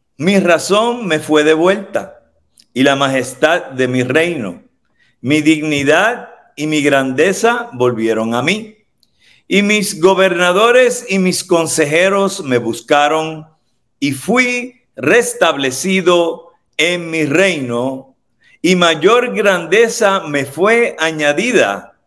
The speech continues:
Ahora yo, Nabucodonosor,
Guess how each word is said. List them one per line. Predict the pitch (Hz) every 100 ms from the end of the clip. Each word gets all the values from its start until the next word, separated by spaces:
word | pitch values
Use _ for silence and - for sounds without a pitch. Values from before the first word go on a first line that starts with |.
| _ _ _ _
Ahora | 87 104 143
yo, | 160 180 165 175 202 185 - _ _
Nabucodonosor, | 104 113 113 208 131 139 143 202 127 127 156 156 156 160 139 -